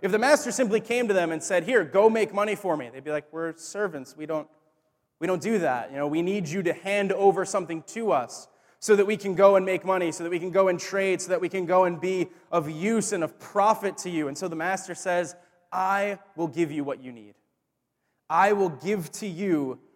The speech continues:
who are mine." And he does that in verse fifteen. It says, "And to the one he gave five talents, to another two, and to another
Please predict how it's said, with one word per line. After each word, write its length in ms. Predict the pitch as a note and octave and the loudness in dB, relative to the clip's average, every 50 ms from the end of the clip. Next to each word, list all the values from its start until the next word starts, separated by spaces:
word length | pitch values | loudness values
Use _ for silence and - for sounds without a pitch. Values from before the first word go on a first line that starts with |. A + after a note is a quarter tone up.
| _ _ _ | _ _ _
who 320 | - - F#3 F#3 F3+ F#3 - | -10 -4 -2 0 2 0 0
are 300 | C#3 D#3 D3+ C#3+ C#3+ C3+ | 0 0 2 2 2 0
mine." 480 | B2+ C3+ C3+ C#3 C#3 C3 B2 A2+ G#2 - _ _ _ _ _ _ _ _ _ - | -2 -4 -4 -4 -4 -6 -8 -10 -14 -20 _ _ _ _ _ _ _ _ _ -6
And 100 | D3 D#3+ | -4 -2
he 60 | E3+ | 0
does 300 | D#3+ F3 F#3+ G3+ F3+ C#3+ E3 | 2 4 4 4 4 2 2
that 180 | E3+ D#3+ D#3 | 0 0 0
in 120 | D3 D3 C#3+ | -2 -2 -2
verse 260 | D3+ D#3 D3 - - | -2 -2 -2 -4 -6
fifteen. 580 | - D3 C3+ - - - F3+ E3 C#3 A#2 A2 _ _ _ _ _ _ _ _ | -8 -10 -10 -10 -10 -8 -8 -8 -8 -8 -12 _ _ _ _ _ _ _ _
It 80 | - - | -6 -2
says, 180 | - G3 F3 E3 | 0 2 2 2
"And 120 | G3 F#3+ | -2 2
to 120 | - G#3+ G3+ | 4 6 6
the 120 | G3+ F#3 | 6 6
one 240 | F3 G#3+ - - G#3 | 6 6 4 4 4
he 140 | F#3+ G#3 G3 | 2 0 0
gave 220 | E3+ G3 F#3+ F3+ | 2 2 0 0
five 380 | G3 - F#3 F3+ F#3 F#3+ F3 - | 0 0 2 2 2 2 0 -2
talents, 640 | - G3+ F#3+ F#3+ F#3+ G#3 G#3+ G#3 - - - - _ _ _ _ _ _ - | -4 -4 -2 -2 -2 -4 -6 -8 -12 -16 -16 -18 _ _ _ _ _ _ -4
to 180 | - G3 F3+ | 0 2 2
another 300 | F3 E3+ F3+ F#3 G#3 F#3 | 4 4 4 2 2 0
two, 540 | - - - - G3+ G3+ A3 A#3 A#3+ B3 A#3 - | -2 -6 -6 -4 -2 -2 0 -2 -4 -4 -6 -10
and 100 | E3 D#3+ | -10 -8
to 200 | - - G3 F#3 | -4 0 2 2
another 480 | F3+ F3 F3 F#3+ F#3+ G3+ G3 G3 F#3+ | 2 2 2 2 2 2 2 0 -2